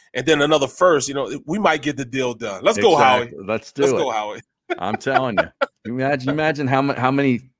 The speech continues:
Speaker 2: uh, how many, uh, minutes he's spending on the phone
Speaker 1: Oh, there's
Speaker 2: this
Speaker 1: no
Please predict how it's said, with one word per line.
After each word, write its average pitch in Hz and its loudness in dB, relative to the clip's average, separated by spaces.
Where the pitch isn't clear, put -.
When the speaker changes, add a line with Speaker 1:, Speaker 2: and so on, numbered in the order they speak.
Speaker 2:
uh, 101 -2
how 113 -4
many, 123 4
uh, 98 4
minutes 117 0
he's 113 -4
spending 120 -2
on 110 -2
the 92 -6
phone 110 -2
Speaker 1:
Oh, 202 4
there's 113 2
Speaker 2:
this 113 0
Speaker 1:
no 143 0